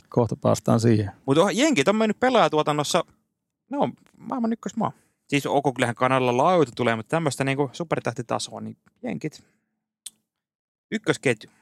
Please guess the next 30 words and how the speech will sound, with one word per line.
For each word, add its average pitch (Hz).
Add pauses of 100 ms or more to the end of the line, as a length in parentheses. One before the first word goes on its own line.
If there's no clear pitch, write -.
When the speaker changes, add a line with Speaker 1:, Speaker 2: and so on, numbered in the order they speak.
Speaker 1:
Lähdetään 202
veskareista, 120
otetaan, 131
kato, 127
tuo 127
Speaker 2:
Aivan, 156
Speaker 1:
herkullisin 117
Speaker 2:
joo, 139
Speaker 1:
toi 110
Speaker 2:
niin, 113
tähän, 120
niihin 127
täällä 117
on 117
Speaker 1:
hyökkäys. 104
Speaker 2:
Ja 135
tää, 147
hei, 160
mut 151
tää 147
veskarikin, 143
tää 214
on, 220
kun 190 (120)
kattois 214
vaikka 208
vesinä 196
finalisteja. - (1160)
Connor 247
Hellebuyck, 185